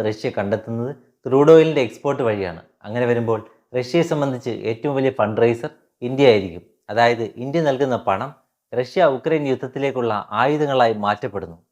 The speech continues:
ഫലത്തിൽ ഇന്ത്യ സ്പോൺസർ ചെയ്യുന്ന, മോദി സ്പോൺസർ ചെയ്യുന്ന യുദ്ധമായി ഇത് മാറുന്നു. അതുകൊണ്ട് തന്നെ ഇതിനെ മോദീസ് വാർ അല്ലെങ്കിൽ മോദി യുദ്ധം എന്ന് അമേരിക്കൻ മാധ്യമങ്ങളും അമേരിക്കൻ ഭരണകർത്താക്കളും വിശേഷിപ്പിക്കുന്നു.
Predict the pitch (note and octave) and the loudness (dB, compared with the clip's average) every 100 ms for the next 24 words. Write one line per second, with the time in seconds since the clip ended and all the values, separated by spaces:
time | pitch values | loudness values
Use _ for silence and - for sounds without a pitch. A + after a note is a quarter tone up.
0 | _ A#2 A2+ A2+ G#2+ G2 _ _ B2 C#3 | _ -4 -2 -2 -8 -10 _ _ -10 0
1 | D3+ - B2 B2 B2 A#2+ G#2 F#2+ - G#2 | -2 0 -4 -4 -2 0 0 -6 -12 -6
2 | A#2 C#3 C3+ - A#2+ A#2 A#2+ A2+ A2+ G#2 | -4 -2 -4 -4 -6 -4 -4 -2 -2 -4
3 | A#2 A2+ A#2 D#3+ _ _ A2 A2+ G2+ G2+ | -6 -6 -6 -6 _ _ -6 -2 4 4
4 | A2+ D#3 E3+ _ _ G2+ B2 A#2+ A#2 G#2+ | 2 -6 -12 _ _ -4 -2 0 0 -2
5 | G#2+ - _ - A#2+ B2 A#2 A2 B2 C3 | -6 -10 _ -12 -4 -2 -2 0 0 2
6 | C#3+ - B2+ G#2 F#2+ - A2 A#2 A2+ A2 | 0 0 2 2 2 -8 -6 -4 -4 0
7 | B2+ C#3 B2+ B2 C3 A2+ G#2+ G2 - _ | 0 2 -2 -2 -6 -4 -6 -6 -10 _
8 | - A2+ C3 C3 C3 A#2+ A2+ A2 A#2+ A2 | -8 -2 -2 -2 -6 -2 -2 -2 -4 -2
9 | G#2+ F#2 - A2 A#2+ A#2+ B2 G#2 G2+ G2+ | -2 -4 -10 -6 -4 -4 -6 -4 -2 0
10 | G#2+ G#2 A2+ G2+ G2 G2 G#2 - F#2 F2+ | -2 -2 -4 -4 -6 -8 -10 -10 -12 -14
11 | F2+ - | -18 -18